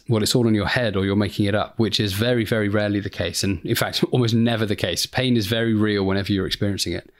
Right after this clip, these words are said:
Now, to us as medical professionals, not having a serious cause of back pain is a good thing. Having nothing sinister or seriously wrong which may warrant a surgical referral is very good news.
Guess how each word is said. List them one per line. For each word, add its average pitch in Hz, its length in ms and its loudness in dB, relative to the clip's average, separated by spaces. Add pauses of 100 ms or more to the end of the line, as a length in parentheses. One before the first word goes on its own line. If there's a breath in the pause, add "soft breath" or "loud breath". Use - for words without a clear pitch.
(540 loud breath)
Now, 147 140 2
to 143 240 2
us 190 220 -2
as 107 100 0
medical 131 300 0
professionals, 90 580 -2 (460 soft breath)
not 135 240 2
having 151 220 2
a 123 40 0
serious 131 360 0
cause 117 220 0
of 104 60 -6
back - 180 -4
pain 113 120 0
is 113 120 2
a 110 40 0
good - 200 0
thing. - 220 -6 (280 loud breath)
Having 123 260 0
nothing 135 300 2
sinister 147 600 2
or 92 220 2
seriously 135 480 2
wrong 127 280 2
which 120 180 0
may 113 140 2
warrant 107 280 0
a - 40 0
surgical 131 480 2
referral 123 400 2
is 117 100 0
very 165 220 2
good 135 260 0
news. 117 380 0